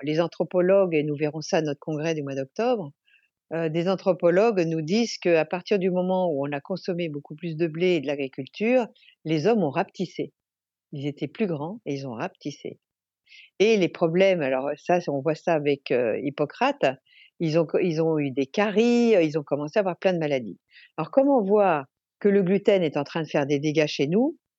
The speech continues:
alors déjà, moi, je trouve que ce qui serait bien,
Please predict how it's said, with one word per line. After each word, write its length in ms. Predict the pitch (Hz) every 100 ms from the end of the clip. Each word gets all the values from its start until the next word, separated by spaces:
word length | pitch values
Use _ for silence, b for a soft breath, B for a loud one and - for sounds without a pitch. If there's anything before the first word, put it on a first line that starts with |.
| _ B B 151
alors 100 | 175
déjà, 380 | 220 262 330 - _ _ _ _
moi, 220 | - 214 262
je 100 | -
trouve 240 | 240 202
que 140 | 190
ce 140 | 160 -
qui 180 | - 175
serait 220 | - 170
bien, 360 | 160 220 285